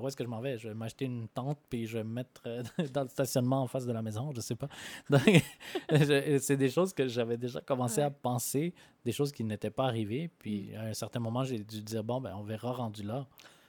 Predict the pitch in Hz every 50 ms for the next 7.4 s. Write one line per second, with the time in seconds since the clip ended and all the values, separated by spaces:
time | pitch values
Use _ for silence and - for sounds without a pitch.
0 | _ _ _ - 123 - - 131 117 123 107 120 131 131 127 - 135 123 120 120
1 | 117 135 135 135 - 123 113 113 104 110 117 127 139 127 113 110 104 107 117 127
2 | 127 117 113 110 101 107 107 101 110 107 104 104 101 101 101 98 95 - 127 123
3 | 117 - _ - - - - - 214 123 123 120 - - 120 110 113 110 - -
4 | 131 127 120 139 - _ _ _ _ _ _ _ _ _ _ 127 135 143 143 139
5 | - - - 156 170 165 147 131 120 110 110 110 110 113 113 113 113 110 110 107
6 | 104 107 120 127 123 113 107 110 107 107 110 110 110 - 113 110 - - - 101
7 | 92 101 107 - - 107 98